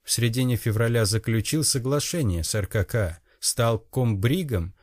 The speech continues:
а его отряд бригадой воевал против Добрармии на правом фланге фронта на линии Мариуполь-Волноваха. Махно не раз за время своих действий менял политические убеждения от анархиста до большевика,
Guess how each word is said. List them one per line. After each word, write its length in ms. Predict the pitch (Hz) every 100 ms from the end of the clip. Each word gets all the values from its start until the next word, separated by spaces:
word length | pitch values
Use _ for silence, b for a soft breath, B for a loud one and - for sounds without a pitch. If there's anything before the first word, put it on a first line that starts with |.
| b
а 140 | - 101
его 240 | 113 120
отряд 400 | 113 113 135 139
бригадой 640 | 147 160 131 101 92 92
воевал 360 | 90 92 104 110
против 460 | 104 90 - 98 -
Добрармии 760 | 110 95 98 135 143 151 151 -
на 320 | 95 104 101
правом 420 | 87 107 120 117 101
фланге 460 | 101 95 104 107
фронта 460 | - 95 98 104 123
на 160 | 113
линии 340 | 92 87 95 98
Мариуполь-Волноваха. 1800 | 92 87 87 110 127 110 - _ - 107 123 123 120 104 76 - 110 - _ _ _ _ _ _ -
Махно 340 | 123 120 190
не 140 | 175
раз 320 | 165 170 - 123
за 240 | 104 123
время 260 | 135 135 123
своих 320 | - 113 95
действий 420 | 117 139 - 117
менял 400 | 107 113 123 104
политические 760 | - 101 - 110 - 98 - 98
убеждения 580 | 90 87 127 120 110 b b
от 180 | - 104
анархиста 640 | 113 110 104 147 160 - 123
до 140 | 117
большевика, 880 | 113 117 - 120 127 - 110 80